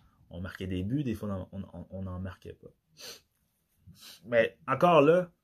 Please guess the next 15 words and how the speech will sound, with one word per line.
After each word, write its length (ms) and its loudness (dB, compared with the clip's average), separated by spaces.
quand 100 -8
M 160 -4
S 140 -6
N 120 -4
est 120 -4
apparu, 580 -4
euh, 340 -18
comment 320 -16
dire, 360 -6
euh, 280 -14
comment 140 -8
je 80 -12
peux 100 -16
dire 160 -16
ça ? 320 -10